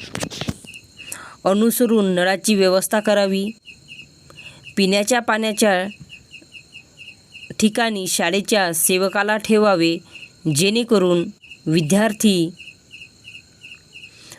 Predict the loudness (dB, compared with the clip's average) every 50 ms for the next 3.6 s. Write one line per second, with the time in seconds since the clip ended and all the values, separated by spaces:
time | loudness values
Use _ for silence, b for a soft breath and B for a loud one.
0 | -20 -6 -4 -2 0 2 0 2 2 2 0 0 -2 -2 -2 -2 -2 0 2 2
1 | 2 2 0 0 0 0 0 0 -2 -4 -6 -6 -10 -16 -20 _ -20 _ -20 -20
2 | -20 -20 -20 _ -20 -20 -20 _ _ -20 -20 -20 -20 _ _ -6 -2 0 0 2
3 | 2 0 0 2 0 0 2 0 -2 -4 -6